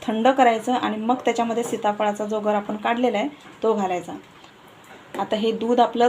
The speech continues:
तयार झालेलं आहे, होम टेम्परेचरवर आपल्याला हे दूध आता थंड करून घ्यायचं आहे. आता इथे होम टेम्परेचरवर दूध आपण थंड करून घेतलेलं आहे, एक तासभर मी हे दूध थंड करून घेतलेलं आहे होम टेम्परेचरवर.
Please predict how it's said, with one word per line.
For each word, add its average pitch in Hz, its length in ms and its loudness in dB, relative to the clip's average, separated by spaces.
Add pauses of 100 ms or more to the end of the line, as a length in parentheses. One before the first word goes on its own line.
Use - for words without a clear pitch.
तयार 220 220 4
झालेलं 214 380 0
आहे, 233 120 0 (280)
होम 247 200 6
टेम्परेचरवर 240 760 2
आपल्याला 226 400 0
हे 220 160 -2
दूध 220 240 -4
आता 233 240 0 (140)
थंड 277 200 8
करून 220 300 0
घ्यायचं 180 300 -2
आहे. 175 100 -10 (1800)
आता 202 160 2
इथे 247 440 8
होम 240 220 8
टेम्परेचरवर 247 760 6 (140)
दूध 233 260 2
आपण 220 300 6 (120)
थंड 233 200 4
करून 254 260 6
घेतलेलं 226 360 2
आहे, 220 100 4 (2000)
एक 220 260 2
तासभर 214 340 6
मी 226 100 2
हे 226 180 0
दूध 214 180 0 (140)
थंड 202 200 0
करून 226 240 2
घेतलेलं 208 340 2
आहे 208 100 2
होम 214 200 -4
टेम्परेचरवर. 196 720 0